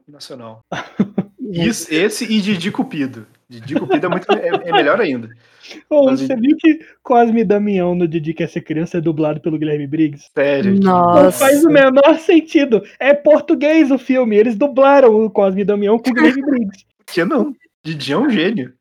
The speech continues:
Speaker 2: Né?
Speaker 3: Ai, velho.
Speaker 2: Cara, eu acho que se você tem um nome como Guilherme Briggs querendo fazer alguma coisa no seu filme, você só faz,
Speaker 3: Sim.
Speaker 2: sabe?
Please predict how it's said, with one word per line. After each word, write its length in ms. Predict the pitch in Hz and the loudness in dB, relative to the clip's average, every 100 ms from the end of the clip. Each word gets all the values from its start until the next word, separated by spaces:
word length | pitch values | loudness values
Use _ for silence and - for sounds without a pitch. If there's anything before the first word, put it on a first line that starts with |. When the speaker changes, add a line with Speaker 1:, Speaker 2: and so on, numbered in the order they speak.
| - | -6
Speaker 2:
Né? 260 | 233 180 190 | -2 -2 -2
Speaker 3:
Ai, 180 | 180 156 127 | -6 -10 -10
velho. 300 | 147 143 285 | -12 -8 0
Speaker 2:
Cara, 200 | 349 285 | 2 4
eu 60 | |
acho 160 | 254 262 | 2 -2
que 140 | - | -12
se 80 | - | -10
você 220 | 277 - 381 | -8 -8 -4
tem 160 | 359 | -2
um 80 | 269 | -2
nome 220 | 233 226 | -2 -4
como 180 | 233 220 | -6 -6
Guilherme 320 | 196 190 226 190 | -2 -2 -2 -4
Briggs 300 | 175 156 - | -8 -8 -6
querendo 280 | 170 175 | -4 -4
fazer 240 | 170 170 175 | -6 -4 -4
alguma 260 | 202 208 | -4 -6
coisa 220 | 180 170 160 | -6 -8 -8
no 60 | |
seu 160 | - 156 | -8 -10
filme, 200 | 190 196 | -8 -8
você 160 | - | -6
só 200 | 262 381 | -4 -4
faz, 500 | 403 - 311 185 - _ 202 | -2 0 0 0 -6 _ -20
Speaker 3:
Sim. 180 | _ 226 | _ -2
Speaker 2:
sabe? 260 | 165 208 | 0 -2